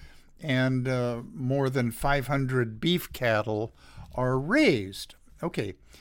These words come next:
Every day, uh, half a million gallons of farm wastewater is pumped through a gigantic bed of earthworms and wood chips and wood shavings.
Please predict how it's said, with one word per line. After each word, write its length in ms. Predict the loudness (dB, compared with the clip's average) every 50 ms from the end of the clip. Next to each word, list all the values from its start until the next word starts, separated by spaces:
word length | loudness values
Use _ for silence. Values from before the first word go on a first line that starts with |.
| -20 -20 -20 -20 -20 -20 -20 _ _ -6 -4
Every 500 | -4 -4 -4 -4 -2 0 0 0 0 -2
day, 920 | -4 -4 0 4 6 6 6 6 4 2 0 -4 -8 -12 -16 -18 -20 -20 -10 -4
uh, 300 | -2 0 0 0 -2 -4 -6 -10 -14 -8
half 340 | -4 -2 0 0 0 0
a 60 | -2 0
million 580 | 2 2 2 4 4 2 2 2 0 0 0
gallons 640 | 2 2 4 4 4 4 2 2 0 0 -2 -4 -6
of 220 | -6 -8 -8 -8
farm 840 | -10 -14 -16 -14 -4 0 4 4 6 6 6 4 4 2 0 0 0 2
wastewater 1160 | 4 4 6 6 4 2 0 -4 -6 -6 -6 -4 -2 -2 -2 -2 -2 -2 -2 -2 -2 -4 -6 _ _ -20 -20 -20 -20 -20 -20 -20 -20 -20 -20 -20 -20 -20 -10
is 300 | -4 -2 -2 -2 -4 -6
pumped 480 | -8 -6 -4 -2 -2 -2 -4 -6 -12
through 380 | -12 -4 0 2 4 4 4 4
a 60 | 2
gigantic 760 | 2 2 2 2 2 2 0 0 0 2 2 2 0 0 -2 -4
bed 720 | -6 -4 0 2 4 4 4 4 2 0 0 -4 -6 -10 -12 -12 -8 -4
of 320 | -2 -2 -2 -4 -8 -16 -20 _ -4 0 2
earthworms 1160 | 2 2 0 -2 -6 -12 -8 -6 -2 -2 -2 0 -2 -2 -4 -4 -4 -4 -6 -6 -8 -12 -14 _ _ -20 -20 _ -20 -20 -20 -20 -20 -20 -20 -18 _ -4
and 480 | -2 0 0 2 0 0 0 0 2 4
wood 240 | 4 4 4 4 0
chips 540 | -4 -2 2 2 2 2 2 -2 -4 -2 0
and 300 | 2 2 2 2 2 2
wood 200 | 0 0 0 -2
shavings. 960 | -4 -4 -2 0 2 2 0 0 -2 -8 -12 -12 -12 -14 -14 -14 -14 -14